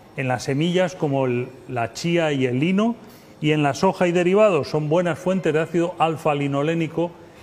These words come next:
que es relativamente escaso en la naturaleza.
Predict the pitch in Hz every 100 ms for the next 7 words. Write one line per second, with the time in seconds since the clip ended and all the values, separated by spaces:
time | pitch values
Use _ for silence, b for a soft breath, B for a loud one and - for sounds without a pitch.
0 | B B B B B - 175 196 - 156
1 | 160 156 151 202 226 214 240 226 214 196
2 | 202 - - 165 - - 226 - 170 156
3 | 151 151 135 147 143 135 - 104